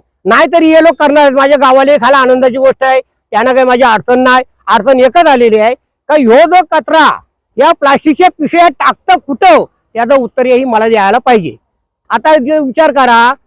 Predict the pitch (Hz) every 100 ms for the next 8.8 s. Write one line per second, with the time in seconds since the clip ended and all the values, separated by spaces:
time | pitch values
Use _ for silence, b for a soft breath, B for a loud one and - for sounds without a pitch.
0 | _ _ _ _ 190 277 311 - 339 277
1 | 151 - _ _ _ _ _ _ _ _
2 | _ _ 202 247 247 311 302 330 311 170
3 | _ _ _ _ - 196 214 277 269 311
4 | 302 285 339 294 180 - _ _ _ _
5 | 226 240 277 254 269 262 254 262 - 285
6 | 170 - _ _ _ _ _ _ _ -
7 | 269 285 269 285 311 311 294 294 294 285
8 | 294 269 269 294 247 185 185